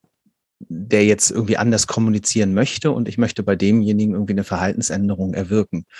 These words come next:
Und das ist ja eine Frage, die können wir meistens recht leicht beantworten, ne? Also wenn man mich jetzt fragt, so, „Was, was möchtest du, was Steffi anders macht?“, dann werden mir sicherlich so ein, zwei Sachen einfallen.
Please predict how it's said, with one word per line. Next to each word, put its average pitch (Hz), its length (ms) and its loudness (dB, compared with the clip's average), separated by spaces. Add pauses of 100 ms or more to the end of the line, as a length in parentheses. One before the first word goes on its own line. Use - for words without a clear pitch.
(360)
Und 90 80 -2
das 101 80 0
ist - 20 2
ja 123 60 4
eine 123 100 6
Frage, 107 280 0
die 104 100 0
können 98 180 -2
wir 98 60 0
meistens 92 340 -4
recht - 160 -4
leicht - 260 -2
beantworten, - 540 -6
ne? 120 160 0
Also 90 220 -6
wenn 90 100 -2 (560)
man 101 80 -2
mich 104 60 -2
jetzt 95 160 0
fragt, 110 240 0
so, 104 100 -2
„Was, - 240 -4
was - 160 -2
möchtest 110 280 0
du, 101 60 -2
was 95 100 0
Steffi 92 260 0
anders 110 260 2
macht?“, 107 220 0
dann 95 120 -2
werden 98 160 2
mir 98 60 2
sicherlich 95 380 0
so - 80 -2
ein, 90 140 -6
zwei - 180 -2
Sachen 95 280 -4
einfallen. 90 480 -6